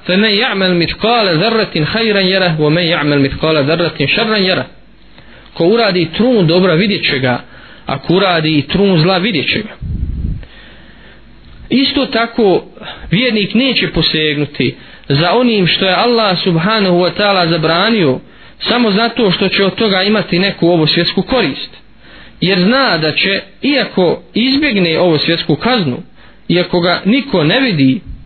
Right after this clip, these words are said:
ili ne otkrije, konačno biti na gubitku na onome svijetu, jer ne može pobjeći.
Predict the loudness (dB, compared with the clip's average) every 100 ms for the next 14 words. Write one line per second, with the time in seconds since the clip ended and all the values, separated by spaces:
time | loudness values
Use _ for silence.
0 | -20 -20 -20 -20 -20 -6 -2 0 2 0
1 | -2 -2 -2 -2 -4 -10 -20 -20 -18 -4
2 | 0 0 0 0 0 0 -2 -2 0 2
3 | 2 2 0 -4 -8 -8 -4 0 0 2
4 | 0 0 0 0 0 -4 -2 -2 0 2
5 | 2 2 0 0 0 2 2 0 -2 -6